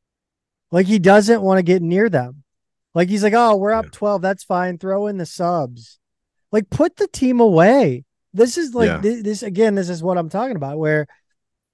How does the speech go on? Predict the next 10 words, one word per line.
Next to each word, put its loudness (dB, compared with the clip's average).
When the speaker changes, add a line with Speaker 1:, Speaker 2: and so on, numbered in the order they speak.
Speaker 1:
it's -6
like 0
he -6
doesn't 0
punch. -4
He, 0
Speaker 2:
Or, 0
or 0
Speaker 1:
he 4
rope-a-dopes. 2